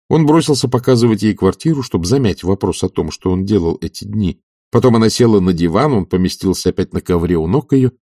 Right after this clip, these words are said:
Что ж ты делал две недели? — допрашивала она. — Читал,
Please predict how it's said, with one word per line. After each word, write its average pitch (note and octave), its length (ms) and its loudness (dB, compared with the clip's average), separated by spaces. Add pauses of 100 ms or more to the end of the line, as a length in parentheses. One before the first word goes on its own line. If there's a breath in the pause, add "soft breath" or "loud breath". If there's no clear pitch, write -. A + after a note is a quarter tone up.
(260)
Что - 200 -2
ж - 80 -4
ты G3 120 0
делал F3 320 4
две G#2 180 -2
недели? — C#3+ 440 -4 (200)
допрашивала D#2 640 -6
она. — D2 220 -12 (580)
Читал, F#3 760 0